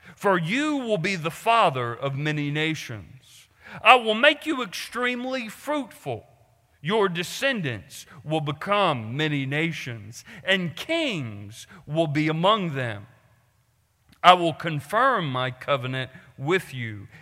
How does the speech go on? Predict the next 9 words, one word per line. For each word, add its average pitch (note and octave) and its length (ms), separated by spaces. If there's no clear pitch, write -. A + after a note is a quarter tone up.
and G#3 340
your C#3 260
descendants C3 800
after E3 420
you A#2 320
from G3 260
generation F#3+ 1000
to C#3+ 100
generation. C#3+ 960